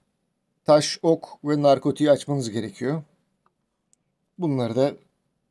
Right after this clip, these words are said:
narkotiği yapabilmeniz için tabii ki de harçavaneli lazım. Onu da açmanız gerekiyor. Bunları yaptıktan sonra bir tane taş, ok ve narkotikle bunu üretebiliyorsunuz. Bu şimdi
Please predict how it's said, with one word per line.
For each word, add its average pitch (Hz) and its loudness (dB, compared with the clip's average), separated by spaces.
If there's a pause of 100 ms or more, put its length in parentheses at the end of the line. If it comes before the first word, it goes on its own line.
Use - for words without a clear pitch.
(1300)
narkotiği 131 -4
yapabilmeniz 131 -4
için 123 -6
tabii 127 0
ki 117 -6
de 117 0
harçavaneli 117 -2
lazım. 98 -8
Onu 107 -10
da 95 -8
açmanız - -16
gerekiyor. 95 -14 (360)
Bunları 151 0
yaptıktan 120 -4
sonra 135 -8 (1200)
bir 160 -2
tane 131 4
taş, 131 0
ok 135 -2
ve 120 -4
narkotikle 143 0
bunu 151 -2 (280)
üretebiliyorsunuz. 135 -4 (2250)
Bu 196 0
şimdi 190 2